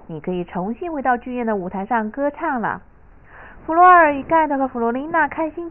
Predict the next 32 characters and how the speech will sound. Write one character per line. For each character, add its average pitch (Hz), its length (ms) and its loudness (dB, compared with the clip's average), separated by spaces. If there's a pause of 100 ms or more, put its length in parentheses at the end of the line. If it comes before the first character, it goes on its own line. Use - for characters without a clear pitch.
极 180 160 -6
了。 208 240 2 (400)
白 185 200 6
天， 311 260 -4
他 311 140 -4
们 285 100 -6
的 262 60 2
妈 269 220 2
妈 262 180 2
只 214 180 -6
为 208 140 -2
他 302 180 -6
们 277 180 -6
唱 262 280 -4
最 277 220 -6
美 214 180 -4
妙 220 200 -2
的 208 100 0
歌 233 240 -2
剧。 226 320 -8 (360)
晚 175 260 2
上， 220 260 2
当 220 180 0
弗 220 100 -12
罗 214 140 0
拉 214 160 4
去 226 160 -10
剧 226 140 -8
院 220 200 -2
演 185 200 -6
出 320 240 -4
时， 220 320 -4